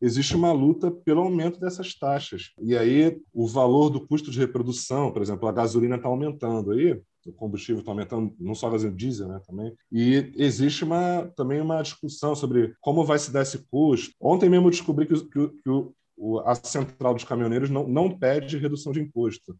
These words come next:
né? Eles pedem o fim do valor da gasolina pelo mercado internacional, enfim, eu descobri isso.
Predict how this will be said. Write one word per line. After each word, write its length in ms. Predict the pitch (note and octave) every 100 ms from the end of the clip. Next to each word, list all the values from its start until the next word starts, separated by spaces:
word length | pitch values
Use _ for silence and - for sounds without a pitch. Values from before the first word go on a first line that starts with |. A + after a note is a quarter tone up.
| _
né? 100 | G#2
Eles 160 | G#2 -
pedem 320 | A#2+ B2 C#3
o 60 |
fim 560 | C#3+ - C3+ D3 F3 F3 -
do 160 | G#2 B2
valor 320 | B2 A#2+ C3
da 100 | B2+
gasolina 560 | A#2+ A#2+ B2 A2+ B2 B2+
pelo 220 | C3 A#2+
mercado 320 | A#2+ A#2+ A#2+
internacional, 720 | A#2+ A#2 A2+ - G2+ G#2+ A2+
enfim, 180 | F#2+ -
eu 40 | F#2
descobri 400 | - G#2 A2+ A2+
isso. 280 | A2+ -